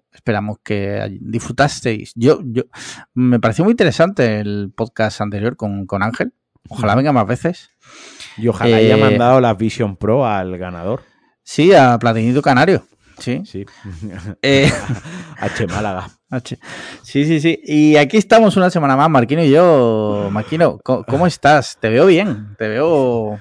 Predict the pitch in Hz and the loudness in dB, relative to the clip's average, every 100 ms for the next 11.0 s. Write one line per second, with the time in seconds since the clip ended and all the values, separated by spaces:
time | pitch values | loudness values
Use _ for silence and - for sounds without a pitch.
0 | - - 147 123 113 151 156 98 - _ | -16 0 2 4 2 2 2 2 -4 _
1 | _ - 113 110 - 90 90 101 98 85 | _ -12 -12 -12 -10 -8 -6 -6 -6 -8
2 | 90 90 87 82 82 _ - _ 110 92 | -8 -8 -8 -12 -16 _ -20 _ -10 -8
3 | 92 104 95 95 104 - 101 104 107 110 | -8 -10 -10 -6 -6 -6 -4 -4 -4 -6
4 | 104 95 95 - 98 - 92 90 87 85 | -6 -8 -8 -12 -14 -12 -12 -10 -10 -12
5 | 82 80 85 - 104 - 82 76 76 73 | -12 -12 -12 -8 -8 -8 -10 -12 -14 -16
6 | - - - - - - - - 107 104 | -20 -20 -16 -16 -18 -20 -16 -8 -6 -6
7 | - 117 127 139 135 - 135 139 - 123 | -2 0 0 2 -2 0 2 2 0 0
8 | 143 143 123 113 104 98 - 110 110 - | 2 2 2 2 0 -4 -8 -6 -6 -4
9 | 110 110 139 139 127 107 110 110 107 110 | -4 -2 0 0 0 -2 -4 -6 -4 -2
10 | 127 120 147 110 107 95 101 98 92 87 | 2 0 0 -4 -4 -6 -6 -8 -10 -12